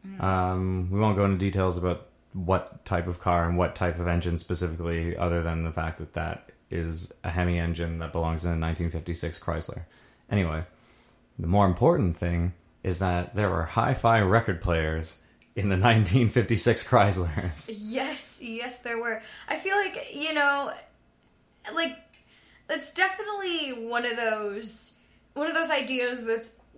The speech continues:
Speaker 1: way better in theory than it was in <laughs> practice.
Speaker 2: Yeah, I mean, so, like, obviously everyone here, as, as you did earlier when I was, I was mentioning this, are gonna immediately think, "Why the fuck would you do that?" Because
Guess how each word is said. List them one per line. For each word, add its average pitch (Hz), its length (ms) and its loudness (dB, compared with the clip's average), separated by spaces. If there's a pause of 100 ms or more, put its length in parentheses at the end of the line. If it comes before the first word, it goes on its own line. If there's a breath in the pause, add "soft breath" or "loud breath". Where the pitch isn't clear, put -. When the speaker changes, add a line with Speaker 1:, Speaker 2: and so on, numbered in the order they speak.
(280)
Speaker 1:
way 339 440 0
better 262 260 4
in 220 200 0
theory 240 720 -6 (100)
than 220 140 -4
it 196 120 -4
was 226 300 -2
in 254 160 2
<laughs> - 20 -10
practice. 254 920 -2
Speaker 2:
Yeah, 147 340 2
I 113 100 4
mean, 120 320 4
so, 120 260 4
like, 110 200 4
obviously 110 460 4
everyone 98 340 4
here, 98 220 2
as, 90 180 -2
as 90 200 -4
you 98 120 0
did 92 140 2
earlier 90 380 4
when 87 120 2
I 85 120 2
was, 85 260 -2 (120)
I - 80 -4
was 87 140 -2
mentioning 87 460 0
this, 85 200 -6 (280)
are 90 180 -2
gonna 87 280 0 (120)
immediately 101 540 2
think, 87 360 -4 (540 soft breath)
"Why 95 160 4
the 98 80 0
fuck 98 300 0
would 92 120 -2
you 95 140 0
do 101 240 2
that?" 87 440 0 (140)
Because 90 600 0